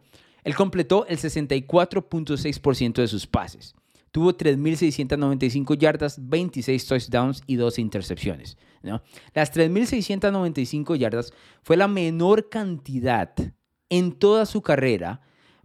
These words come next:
para una temporada en la que él haya jugado todos los partidos, ¿no? Ya ahí estamos saliéndonos, eh, del rango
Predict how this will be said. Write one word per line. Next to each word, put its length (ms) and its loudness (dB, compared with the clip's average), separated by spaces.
para 160 4
una 160 -2
temporada 420 0
en 60 -4
la 100 -2
que 140 -6
él 80 -2
haya 160 0
jugado 340 2
todos 220 2
los 140 0
partidos, 720 -8
¿no? 260 -6
Ya 160 4
ahí 220 0
estamos 360 -6
saliéndonos, 640 -2
eh, 80 -2
del 220 2
rango 600 2